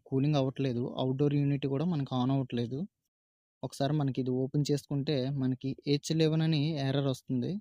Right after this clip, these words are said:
చూసారా? ఈ విధంగా హెచ్ లెవెన్ అని ఎర్రర్ వస్తుంది. మనకి దీనికి సంబంధించి అవుట్‌డోర్ యూనిట్‌లో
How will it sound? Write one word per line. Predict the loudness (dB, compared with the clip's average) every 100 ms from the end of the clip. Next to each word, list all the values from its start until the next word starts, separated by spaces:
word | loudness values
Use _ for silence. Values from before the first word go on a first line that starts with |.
| -4
చూసారా? | -4 -2 -4 -4
ఈ | -2
విధంగా | 0 0 0
హెచ్ | -2 -2
లెవెన్ | 0 0 0
అని | 0 0
ఎర్రర్ | 0 0 -2
వస్తుంది. | -6 -6 -4 -6 -8 _ _ -20 -20 _ -4
మనకి | 0 0 2
దీనికి | 0 0
సంబంధించి | 0 0 0 0 0
అవుట్‌డోర్ | 0 2 2
యూనిట్‌లో | 2 0 0 -2